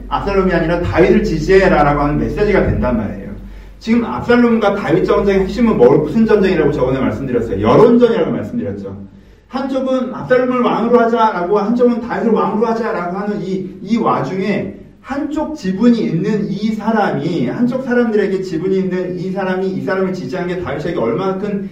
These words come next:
힘이 되겠어요. 근데 안 따라갔죠. 안 따라가니까 어떻게 돼요? 사람들이 다 무비보셋이 압살롬을 지지한다고 생각하죠. 심지어 다윗도 그렇게 생각했으니까.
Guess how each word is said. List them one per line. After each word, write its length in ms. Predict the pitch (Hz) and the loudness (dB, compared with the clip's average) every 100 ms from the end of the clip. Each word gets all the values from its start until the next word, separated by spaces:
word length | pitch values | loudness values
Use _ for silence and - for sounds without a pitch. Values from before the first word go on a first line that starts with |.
| - | -14
힘이 320 | - 285 320 | -16 -6 -2
되겠어요. 840 | 294 - - - 110 107 107 101 - - - | 0 2 0 -2 -4 -6 -8 -10 -14 -18 -6
근데 100 | 214 | -4
안 340 | - 160 190 | -2 -2 0
따라갔죠. 580 | 285 277 247 - - 117 | 4 4 4 2 0 -4
안 160 | 147 196 | -4 0
따라가니까 380 | 262 254 226 170 | 4 4 4 2
어떻게 240 | - 190 | 2 0
돼요? 160 | - - | 2 0
사람들이 440 | 226 247 240 185 | 0 2 4 2
다 360 | 170 156 - - - - - - - - | 4 2 2 -4 -12 -18 -20 -20 -20 -18
무비보셋이 840 | 147 214 247 233 208 170 - - - - - | -2 4 6 8 6 4 0 -4 -6 -10 -2
압살롬을 600 | - - 294 285 277 247 | 0 2 4 4 0 -2
지지한다고 500 | 185 214 214 190 165 | -2 0 0 0 0
생각하죠. 440 | 160 147 117 - | 0 -4 -6 -6
심지어 440 | 113 - 277 262 - | -8 -8 -4 -2 -2
다윗도 340 | 170 226 240 | 0 0 0
그렇게 220 | 226 208 175 | 0 0 0
생각했으니까. 920 | 165 151 135 127 120 127 127 110 | -4 -4 -6 -4 -4 -4 -6 -6